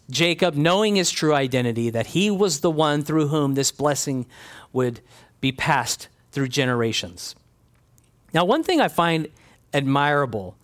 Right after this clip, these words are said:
in, uh, admirable in Isaac is this reverence for God and a respect for his dad, Father Abraham.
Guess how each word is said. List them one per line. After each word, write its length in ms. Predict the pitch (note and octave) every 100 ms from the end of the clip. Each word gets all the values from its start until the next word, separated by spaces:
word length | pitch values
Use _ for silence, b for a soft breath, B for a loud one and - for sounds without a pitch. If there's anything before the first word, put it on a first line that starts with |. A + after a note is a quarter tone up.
| b b b b b _
in, 480 | D3+ C#3+ C3 A#2+ - _ _ _ _ _ _ -
uh, 200 | A#2+ A2+
admirable 540 | D3+ E3 D3+ C3 B2+
in 80 | B2+
Isaac 460 | B2 C#3+ D#3 C#3+ C3
is 180 | D3 C#3
this 160 | D3+
reverence 460 | C3+ F#3 C#4 E4 -
for 140 | D3
God 420 | A2+ A2 F#2 F2+ - _ _ _ b b b _
and 220 | F3 F#3
a 20 |
respect 540 | F3+ F3 - F3 E3+ -
for 140 | D#3
his 180 | D3+ B2+
dad, 440 | C#3+ C3 A2 F2 - _
Father 460 | - D3 C#3+ C#3+ A#2+
Abraham. 600 | - D3 C#3 A2+ A#2 F#2+